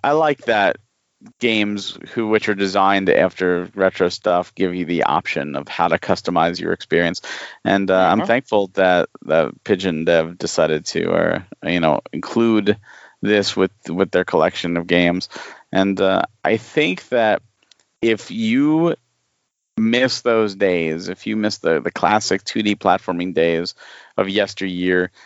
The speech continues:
Speaker 1: if you, especially if you grew up with the Game Boy, you know, s-, laying in bed, maybe under the covers with a, those terrible lights on top of it because your parents told you to go to sleep, and you're like, "Well, no, I'm still gonna play Mega Man Doctor Wily's Revenge." Um, you'll
Speaker 2: Mm-hmm.
Speaker 1: probably really enjoy,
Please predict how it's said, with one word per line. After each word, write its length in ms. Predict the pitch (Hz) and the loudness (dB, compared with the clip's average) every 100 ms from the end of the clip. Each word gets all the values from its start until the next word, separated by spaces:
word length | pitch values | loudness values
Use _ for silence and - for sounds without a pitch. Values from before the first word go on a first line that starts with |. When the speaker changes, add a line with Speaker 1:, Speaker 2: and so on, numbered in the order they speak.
| _ | _
Speaker 1:
if 200 | - 95 | -6 -4
you, 60 | 107 | -4
especially 360 | - 117 113 107 | -2 -2 -2 -4
if 80 | |
you 100 | 101 | -6
grew 240 | 95 98 95 | -6 -2 0
up 180 | 98 - | 0 -2
with 100 | 82 | -8
the 80 | |
Game 320 | 90 95 92 90 | -2 0 0 2
Boy, 240 | 92 92 | 2 4
you 180 | 92 87 | 2 2
know, 240 | 85 87 - - _ | 2 0 -2 -16 _
s-, 140 | - - | -16 -4
laying 260 | 110 107 | 0 2
in 140 | 104 92 | 2 0
bed, 340 | - 101 101 | 0 2 2
maybe 220 | 101 95 | 0 0
under 120 | 95 87 | 0 0
the 60 | |
covers 560 | - - 95 98 95 92 | -4 -2 0 2 2 0
with 160 | 92 | 0
a, 140 | 92 90 - - | 0 0 -4 -8
those 220 | 98 98 92 | 0 0 -2
terrible 480 | - 107 101 92 | -2 0 2 2
lights 280 | 87 101 98 | 2 0 0
on 140 | 104 98 | -2 0
top 220 | 98 95 | -2 -2
of 120 | 92 | -2
it 160 | 98 - | -2 -2
because 300 | 90 92 90 | -10 -12 -10
your 100 | 92 | -4
parents 340 | 104 98 90 | -2 -2 -2
told 180 | 98 92 | -2 -2
you 80 | 90 | -2
to 60 | |
go 100 | 87 | -2
to 80 | 85 | -2
sleep, 260 | - 95 87 | 0 0 0
and 60 | |
you're 100 | 90 | 0
like, 100 | 95 | 0
"Well, 120 | 95 | 2
no, 160 | 107 123 | 2 2
I'm 160 | 120 117 | 0 0
still 160 | 123 | 0
gonna 180 | 127 123 | 2 0
play 300 | 113 123 123 | 0 0 2
Mega 240 | 113 117 | 2 2
Man 240 | 117 117 113 | 4 2 2
Doctor 320 | 107 117 120 | 2 2 0
Wily's 420 | 113 113 110 107 | 2 2 0 -2
Revenge." 400 | 107 117 110 101 - - - - - | 0 0 0 -4 -12 -12 -12 -14 0
Um, 300 | 104 104 104 | 2 2 2
you'll 140 | 120 | 2
Speaker 2:
Mm-hmm. 80 | 139 | 2
Speaker 1:
probably 420 | 139 143 127 117 | 0 0 2 0
really 480 | 110 110 120 117 110 | 2 2 4 4 4
enjoy, 800 | 101 98 90 92 87 87 85 90 | 2 -2 -2 0 2 2 0 -4